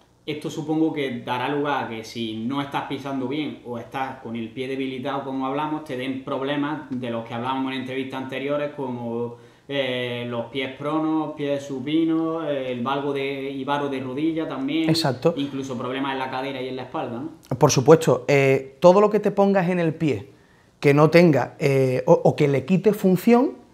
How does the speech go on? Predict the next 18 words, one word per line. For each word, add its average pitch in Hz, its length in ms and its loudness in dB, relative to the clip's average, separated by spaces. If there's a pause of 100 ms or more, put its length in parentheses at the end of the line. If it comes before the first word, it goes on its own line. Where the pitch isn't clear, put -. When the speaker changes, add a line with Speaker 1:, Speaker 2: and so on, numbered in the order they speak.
(380)
Speaker 2:
va 156 380 8 (180)
a 143 120 0
verse 151 480 0
afectado 185 880 4 (840)
niveles 160 360 8
más 156 140 4
superiores, 160 500 6 (140)
rodilla, 214 760 6 (140)
pelvis, 185 540 8 (160)
espalda, 190 640 6 (200)
incluso 143 560 2
mucho 151 320 2
más 143 180 4
arriba. 160 340 6 (400)
Eh, 143 680 8
por 147 120 4
ejemplo, 139 460 4 (440)
em, 135 1120 6